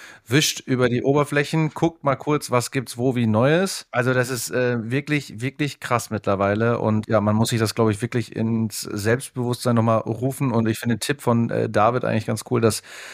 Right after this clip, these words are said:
bisschen weiter nach hinten auf dem Handy zu platzieren, aber, äh, es ist Wahnsinn, in welchen, ja,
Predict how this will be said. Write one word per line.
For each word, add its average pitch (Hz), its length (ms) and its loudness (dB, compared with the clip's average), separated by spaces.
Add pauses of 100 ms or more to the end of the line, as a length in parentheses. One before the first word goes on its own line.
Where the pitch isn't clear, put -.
(180)
bisschen 135 340 0
weiter 131 240 2
nach 127 160 2
hinten 160 320 2
auf 135 200 0
dem 139 140 4
Handy 147 260 4
zu 147 120 -8
platzieren, 147 720 0
aber, 113 420 2
äh, 107 360 2
es 107 120 -2
ist - 260 -8 (280)
Wahnsinn, 101 580 0
in 107 180 -2
welchen, 113 400 -2 (640)
ja, 110 220 0